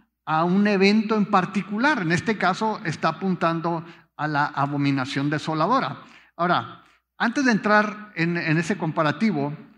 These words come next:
quiero que veas que este término de la abominación desoladora lo vamos a ver en Daniel.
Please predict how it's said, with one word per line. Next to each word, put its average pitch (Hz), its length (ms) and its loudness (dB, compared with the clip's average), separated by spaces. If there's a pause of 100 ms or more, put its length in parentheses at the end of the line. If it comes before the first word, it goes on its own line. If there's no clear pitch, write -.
(200)
quiero 214 240 0
que 190 380 -2 (460)
veas 202 720 -2 (340)
que 180 120 0
este 190 200 -2
término 208 460 2
de 180 100 2
la 165 160 2
abominación 165 840 0
desoladora 185 1040 -2 (380)
lo 139 140 -10
vamos 156 300 -2
a 147 60 0
ver 131 120 -2
en 151 120 0
Daniel. 175 640 0